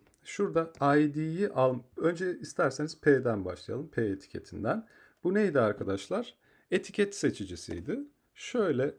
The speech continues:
P girdik. Açtık süslü parantezimizi. Fazla uzatmayalım. Color diyelim. Buna da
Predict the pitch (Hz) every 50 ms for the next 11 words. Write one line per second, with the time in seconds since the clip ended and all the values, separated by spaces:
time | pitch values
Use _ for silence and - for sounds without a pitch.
0 | - _ - - 185 202 190 185 165 156 127 107 98 92 - - - - - -
1 | - - _ _ _ _ _ _ _ _ _ _ _ _ _ - 98 104 - -
2 | - 170 - - - 120 117 - 107 98 - 110 104 101 98 95 - - 95 90
3 | 98 92 90 87 104 135 196 240 294 285 - - - - - - - - - -
4 | - - - - - - - 220 202 202 196 202 190 185 185 180 190 180 - -
5 | 104 98 98 98 98 - - 185 190 185 151 117 101 98 98 90 90 95 131 208
6 | 226 220 - _ _ - 202 190 156 127 123 127 139 165 170